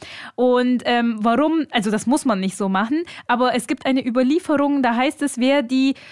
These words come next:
ähm, Kerbe zum ersten Mal sieht und währenddessen ein Gebet ausspricht, dieses Gebet wird, ähm, erfüllt.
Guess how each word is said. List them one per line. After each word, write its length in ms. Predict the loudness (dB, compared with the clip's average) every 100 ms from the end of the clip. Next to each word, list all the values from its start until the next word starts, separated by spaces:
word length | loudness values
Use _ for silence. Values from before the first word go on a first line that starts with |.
| -20 -8
ähm, 300 | -2 0 0 0
Kerbe 320 | 0 2 0
zum 180 | -2 -2
ersten 480 | 0 -2 -2 0
Mal 300 | 2 2 0
sieht 460 | 0 0 2 2 0
und 360 | 0 0 0 0
währenddessen 580 | 0 0 -2 0 -2
ein 200 | 0 0
Gebet 440 | 0 0 2 0 0
ausspricht, 560 | -2 -2 -2 0 0 -4 -20 -4
dieses 260 | -2 0 0
Gebet 400 | 0 0 -2 0
wird, 360 | 0 2 0 -4
ähm, 460 | 0 0 0 -2 -4
erfüllt. 600 | -2 -4 0 0 0 -4